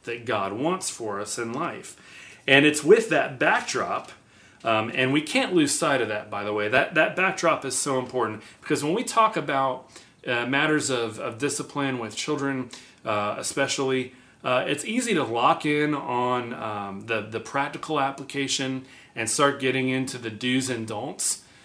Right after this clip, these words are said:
But really, our goal is to love, uh, our children the way God loves us, um, and, and to show that love in all facets of life and in all the ways that are, that are, uh, meaningful in, in each particular moment. And so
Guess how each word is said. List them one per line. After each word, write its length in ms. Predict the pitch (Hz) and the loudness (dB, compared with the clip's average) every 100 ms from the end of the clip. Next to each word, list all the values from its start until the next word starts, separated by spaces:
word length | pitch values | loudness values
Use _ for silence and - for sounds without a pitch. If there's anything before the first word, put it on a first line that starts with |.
| - - _ | -20 -20 _
But 240 | 127 147 147 | 0 2 4
really, 400 | 147 240 190 151 | 4 6 6 6
our 320 | 147 175 160 | 6 6 4
goal 540 | 135 156 135 127 135 | 4 4 4 2 -2
is 680 | 170 131 120 120 120 - - | -4 -2 0 2 0 -2 -4
to 360 | 131 123 117 113 | -2 -2 -2 -2
love, 500 | 127 147 131 123 113 113 - | 2 4 2 0 -8 -16 -12
uh, 40 | 135 | -6
our 520 | 107 104 - 120 139 | -6 -6 -6 -4 -4
children 460 | - 135 120 127 | -4 -6 -6 -8
the 100 | 120 | -6
way 160 | 117 113 | -6 -8
God 300 | 110 107 117 | -6 -6 -6
loves 300 | 110 107 104 | -8 -8 -10
us, 400 | 101 101 - - - - - - - - | -10 -10 -10 -10 -16 -20 -20 -20 -14 -4
um, 480 | 107 101 104 104 - | -2 -2 -4 -6 -6
and, 440 | 113 107 104 107 | -2 -2 -4 -6
and 160 | 117 110 | -8 -4
to 60 | 104 | -2
show 260 | - 123 | 0 0
that 220 | 117 110 | -2 -2
love 340 | 120 110 107 107 | -2 0 0 -4
in 220 | 127 107 | -8 -8
all 220 | 107 113 | -6 -6
facets 480 | - 107 101 117 110 | -4 -6 -6 -10 -12
of 100 | 107 | -12
life 340 | 107 98 101 | -10 -10 -10
and 160 | - 113 | -10 -10
in 80 | 104 | -8
all 220 | 110 113 | -4 -4
the 120 | 107 | -4
ways 280 | 101 98 101 | -6 -8 -8
that 80 | 98 | -10
are, 160 | 95 - - - _ | -12 -16 -20 -20 _
that 140 | 104 | -4
are, 280 | 98 95 - | -4 -6 -8
uh, 140 | 104 | -8
meaningful 640 | 101 113 113 107 - 98 104 | -6 -6 -6 -8 -10 -10 -10
in, 240 | 101 98 | -10 -12
in 220 | - 98 | -12 -12
each 320 | 95 90 - - | -10 -8 -10 -10
particular 420 | - - 107 113 | -16 -10 -6 -4
moment. 360 | 156 226 120 - | -2 -2 -4 -6
And 180 | 143 127 | -6 -4
so 460 | - 135 127 117 | 0 4 4 2